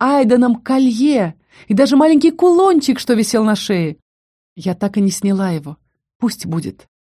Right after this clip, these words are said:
В этот первый для меня бал я хочу, чтобы мамино наследие было на моей шее. И пусть оно принесёт мне удачу. «Красавица!»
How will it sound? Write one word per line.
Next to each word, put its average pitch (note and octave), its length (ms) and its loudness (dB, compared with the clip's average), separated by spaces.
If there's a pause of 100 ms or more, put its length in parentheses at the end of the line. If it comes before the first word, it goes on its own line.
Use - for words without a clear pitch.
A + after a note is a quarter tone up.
(140)
В G3 80 -2
этот A3+ 300 -2
первый A3+ 360 2
для G3 140 2
меня G3+ 240 2
бал C4 460 -2
я F#3 160 -4
хочу, G3+ 240 -4
чтобы A3+ 260 -2
мамино C4+ 420 2
наследие G3+ 540 -2
было A#3 480 -2 (180)
на F3 120 -2
моей E3+ 260 0
шее. D3+ 460 -10 (260)
И C4 100 2
пусть C4 300 0
оно G3+ 160 0
принесёт F#3+ 480 -2
мне F3+ 180 -2
удачу. F3+ 560 -6 (800)
«Красавица!» - 800 -8